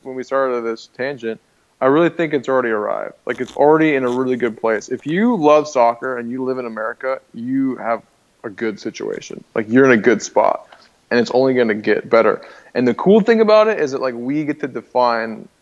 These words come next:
as a culture what our soccer culture is like. Like, we get to decide what that looks like and how that story is written.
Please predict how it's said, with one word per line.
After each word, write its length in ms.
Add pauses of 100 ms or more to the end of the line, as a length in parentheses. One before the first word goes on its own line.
(140)
as 160
a 60
culture 720 (200)
what 640 (580)
our 240
soccer 320
culture 460
is 260
like. 280 (500)
Like, 120
we 220
get 140
to 80
decide 320
what 160
that 140
looks 300
like 300
and 120
how 280
that 180
story 320
is 80
written. 320